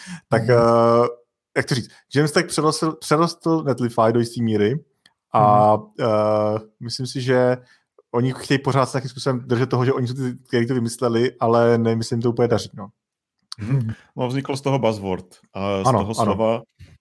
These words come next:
Speaker 2: A
Speaker 1: Ano.
Speaker 2: jak nám tady někdo psal v komentářích, je to, je to buzzword, eh, se vším dobrým i špatným, co to sebou přináší.
Speaker 1: Jo, jo.
Speaker 2: A já bych se chtěl ještě pozastavit u toho WordPressu, protože ten samozřejmě je zásadní, eh, na tom trhu C M S ek. A,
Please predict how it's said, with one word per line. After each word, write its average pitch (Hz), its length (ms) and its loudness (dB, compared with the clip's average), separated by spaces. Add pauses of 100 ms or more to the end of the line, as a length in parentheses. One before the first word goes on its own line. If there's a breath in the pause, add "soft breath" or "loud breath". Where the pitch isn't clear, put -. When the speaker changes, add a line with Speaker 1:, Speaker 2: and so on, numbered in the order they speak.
(120)
Speaker 2:
A 101 280 -2
Speaker 1:
Ano. 101 60 -2
Speaker 2:
jak 101 140 -4
nám 107 160 -8
tady 110 160 -4
někdo 110 220 -6
psal 107 260 -4
v 110 60 -18
komentářích, 104 800 -8
je 101 80 -8
to, 104 260 -6
je 104 100 -8
to 117 120 -10
buzzword, 107 540 -4
eh, 101 360 -4
se 104 180 -12
vším 104 560 -8
dobrým 110 380 -2
i 123 60 -8
špatným, 113 360 -8
co 107 120 -16
to 110 100 -16
sebou 120 220 -8
přináší. 110 500 -8 (260)
Speaker 1:
Jo, 113 60 -10
jo. - 100 -14 (340 soft breath)
Speaker 2:
A 98 160 -2
já 104 100 0
bych 113 120 -6
se - 80 -8
chtěl 131 180 -6
ještě 123 160 -8
pozastavit 113 340 -2
u 113 40 -4
toho 135 120 -4
WordPressu, 104 460 -6
protože 104 440 -6 (460)
ten 107 280 -6
samozřejmě 104 640 -8 (380 soft breath)
je 104 180 -4
zásadní, 107 760 -4
eh, 101 220 -8
na 98 100 -6
tom 104 180 -12
trhu 104 220 -12
C 107 180 -8
M 101 100 -6
S - 180 -12
ek. 107 220 -4 (520 soft breath)
A, 95 320 -4